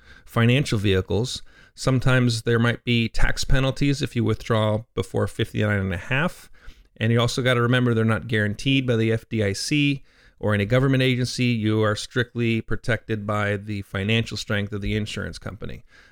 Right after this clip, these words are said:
Um, but for these, a lot of these annuities, it takes less money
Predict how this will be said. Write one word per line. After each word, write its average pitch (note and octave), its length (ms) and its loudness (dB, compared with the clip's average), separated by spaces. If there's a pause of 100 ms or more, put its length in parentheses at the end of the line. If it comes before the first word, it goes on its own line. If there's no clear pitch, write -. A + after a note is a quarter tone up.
(100)
Um, G#2 220 -4
but D3+ 360 0 (880)
for C3+ 300 -2
these, C3+ 320 2
a B2+ 60 -2
lot C3+ 160 2
of C3 80 2
these B2+ 120 2
annuities, B2 720 0
it B2+ 180 -4
takes - 400 4
less A#2 360 -2
money A2+ 500 0